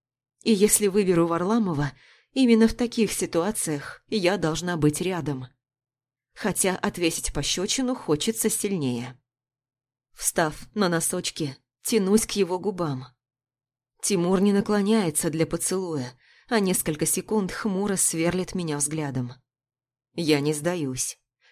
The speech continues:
Подтягиваюсь ещё чуть выше и, наконец, касаюсь его губ своими. Скольжу по ним медленно,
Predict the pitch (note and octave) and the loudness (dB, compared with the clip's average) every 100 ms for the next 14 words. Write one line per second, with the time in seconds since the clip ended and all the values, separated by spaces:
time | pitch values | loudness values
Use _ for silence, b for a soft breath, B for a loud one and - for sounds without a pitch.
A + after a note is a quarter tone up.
0 | b - E3+ - E3+ E3 D#3+ E3 - F#3 | b -4 -2 -2 -2 -2 -2 -2 -4 -4
1 | G3 A#3 G#3+ - D#3 D#3 F#3+ - C3 B2 | -2 0 2 0 -2 -2 -2 0 -2 -8
2 | B B B3 A3 A3 A3 A3+ A#3 - A3+ | B B 4 4 4 4 4 2 -2 -2
3 | G#3+ A3+ A3 D3+ - F3+ E3 F3+ A3 - | -2 -2 0 0 0 -2 -4 -2 -2 0
4 | - G3 G#3 D#3+ C3 B2 - _ _ _ | -2 -2 -2 -4 -6 -8 -14 _ _ _
5 | _ _ _ _ _ _ - - G3 E3+ | _ _ _ _ _ _ -8 -4 -2 -2
6 | E3 F#3 E3 E3+ D#3 D#3+ D3+ E3 D#3 D3+ | -4 -2 -4 -4 -4 -2 -2 -2 -4 -4
7 | D3 | -6